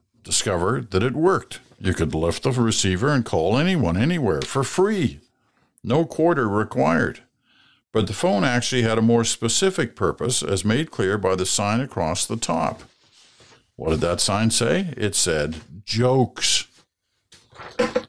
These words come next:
Push one and you got a knock-knock joke. Pressing two yielded a joke for children," and so on. The idea was a fast hit with neighborhood residents, especially kids. But why was it there?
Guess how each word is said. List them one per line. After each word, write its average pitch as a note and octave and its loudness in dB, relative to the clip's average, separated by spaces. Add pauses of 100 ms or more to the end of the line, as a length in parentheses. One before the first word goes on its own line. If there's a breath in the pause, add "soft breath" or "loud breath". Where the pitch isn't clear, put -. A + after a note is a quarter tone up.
(160)
Push C#3 0
one C#3+ 2
and A2 4
you G#2 2
got A#2 2
a B2 4
knock-knock C3 0
joke. D2 -4
Pressing F2+ -2
two D3 4
yielded G2+ 2
a E2+ -4
joke G2+ 0
for - -10
children," E3+ -4 (680)
and F#2+ -18
so C#3 2
on. - -4 (640)
The G#2 -4
idea G2+ 2
was G2 2
a D#2+ -4
fast A#2+ -2
hit A#2+ -2
with C#2 -6
neighborhood F#2 0
residents, F2 -2
especially - -2
kids. - -6 (640 soft breath)
But A2 -6
why D#3 2
was G#3 2
it E3 -6
there? E3+ 0